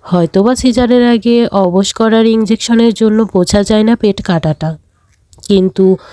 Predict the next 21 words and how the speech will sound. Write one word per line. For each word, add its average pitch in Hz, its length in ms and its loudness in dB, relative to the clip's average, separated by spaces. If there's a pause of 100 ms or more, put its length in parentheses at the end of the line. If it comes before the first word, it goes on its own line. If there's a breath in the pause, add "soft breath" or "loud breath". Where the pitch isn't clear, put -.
(260 loud breath)
মোটা 185 260 0
সিরিঞ্জের 196 680 2
মেরুদণ্ডে 202 600 2
দেওয়া 214 300 0 (360 loud breath)
এই 226 260 0
ইনজেকশনটা 214 840 0
সারা 208 300 -2
জীবন 185 500 -2
কষ্ট 156 320 -4
দেয়। 147 260 -6 (1700 loud breath)
কখনো 247 340 0
অবশ 214 420 0
হয়ে 220 160 2
থাকে, 220 460 0
আবার 190 240 0
কখনো 208 440 -2
বসা 180 280 -2
থেকে 220 240 -2
ওঠা 170 320 0
যায় 160 260 -2
না, 160 240 -4